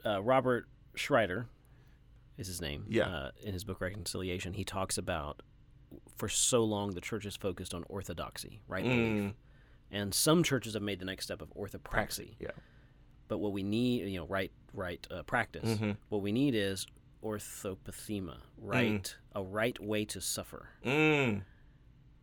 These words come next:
Speaker 1: And I, and again, I mean, he has all these little nuggets, and you just have to sit and,
Speaker 2: <laughs>
Speaker 1: and kind of s-, kind of just stew on them for a bit. But this is so true. The American way is,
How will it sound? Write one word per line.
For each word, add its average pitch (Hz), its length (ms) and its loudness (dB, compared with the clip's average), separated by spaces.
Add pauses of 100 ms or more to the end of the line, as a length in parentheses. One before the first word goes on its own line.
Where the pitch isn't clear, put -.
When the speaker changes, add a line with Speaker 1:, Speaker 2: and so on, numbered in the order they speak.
(120)
Speaker 1:
And 104 80 -4
I, 107 260 2
and 131 140 6
again, 151 220 2
I 151 40 4
mean, 156 160 8
he 180 220 10
has 269 120 12
all 220 100 12
these 208 160 12
little 185 160 12
nuggets, 139 360 10
and 139 100 6
you 175 60 6
just 185 140 2
have 156 100 6
to 127 80 0
sit 143 320 6
and, 120 260 8
Speaker 2:
<laughs> - 140 12
Speaker 1:
and 139 260 10
kind 160 200 10
of 135 260 8 (180)
s-, - 160 -6 (400)
kind 156 180 2
of 143 80 4
just 127 280 2
stew 180 340 4
on 156 120 6
them 120 180 2
for 117 160 -6
a 113 40 -4
bit. 127 340 0 (560)
But 143 160 0
this 180 200 4
is 156 140 2
so 143 460 2
true. - 500 -2 (360)
The 139 180 6
American 131 680 4
way 107 280 2
is, 95 260 -4